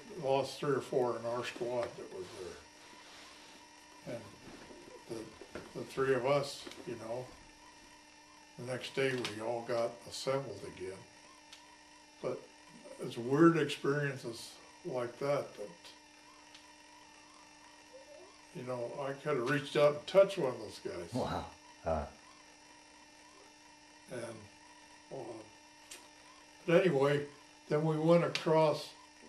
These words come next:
Speaker 1: uh, first, uh,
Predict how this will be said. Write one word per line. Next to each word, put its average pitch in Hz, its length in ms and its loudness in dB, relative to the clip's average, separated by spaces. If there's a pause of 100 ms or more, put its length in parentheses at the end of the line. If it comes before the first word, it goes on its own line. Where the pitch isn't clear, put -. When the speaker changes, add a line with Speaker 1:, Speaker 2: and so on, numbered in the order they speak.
(680)
Speaker 1:
uh, - 60 -4 (3000)
first, - 460 12 (220)
uh, 135 260 4